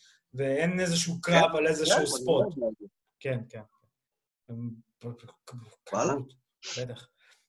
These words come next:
Speaker 1: וב-, ברסלינג יש לך קרב על ספוט לפי הזמן שאתה נמצא בטלוויזיה, אתה מקבל יותר חשיפה. ב-M M A, כאילו, תעלה עוד שנה לקרב, תנצח, הכל בסדר גמור.
Speaker 2: כן, זה, זה
Speaker 1: אז
Speaker 2: נכון, זה מאוד מאוד קשה, מאוד
Speaker 1: אז
Speaker 2: מאוד קשה להפוך להיות כוכב.
Speaker 1: אז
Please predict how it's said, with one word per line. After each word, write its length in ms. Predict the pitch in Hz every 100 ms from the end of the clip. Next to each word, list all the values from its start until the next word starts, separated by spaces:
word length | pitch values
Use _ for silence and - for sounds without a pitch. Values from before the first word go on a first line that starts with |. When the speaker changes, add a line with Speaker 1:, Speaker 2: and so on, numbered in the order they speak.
| _
Speaker 1:
וב-, 720 | 127 135 131 131 139 135 135 135
ברסלינג 540 | 139 202 214 196 170
יש 200 | 165 -
לך 80 | 151
קרב 260 | 147 165 160
על 100 | 143
ספוט 520 | - - 180 170 170
לפי 320 | 143 135 156
הזמן 320 | 147 131 151
שאתה 160 | - 147
נמצא 280 | 135 131 143
בטלוויזיה, 720 | 143 151 165 214 214 156 135
אתה 240 | 131 135
מקבל 340 | 131 135 139 143
יותר 200 | 139 143
חשיפה. 560 | 135 127 147 - 190 135 - - - _ _
ב-M 600 | 135 151 156 165 208 226
M 120 | 240
A, 220 | 277 254 247
כאילו, 260 | 220 202 190
תעלה 400 | 196 185 208 214
עוד 180 | 208 -
שנה 300 | 202 190 190
לקרב, 340 | 180 160 151
תנצח, 580 | - 175 170 165 135 131
הכל 200 | 143 175
בסדר 400 | 170 214 196 185
גמור. 440 | 196 208 196 135 123
Speaker 2:
כן, 320 | 117 107 117 117 117 117 113
זה, 200 | 110 107
זה 100 | 107
Speaker 1:
אז 60 |
Speaker 2:
נכון, 380 | 107 - 127 117
זה 80 | 107
מאוד 220 | 117 131
מאוד 160 | 135 131
קשה, 560 | - 117 135 127 127 117 _ _ _ _ -
מאוד 200 | 117 131
Speaker 1:
אז 60 | 143
Speaker 2:
מאוד 180 | 143 -
קשה 380 | 127 120 139
להפוך 300 | 123 107 - 127
להיות 160 | 120
כוכב. 160 | -
Speaker 1:
אז 80 | 143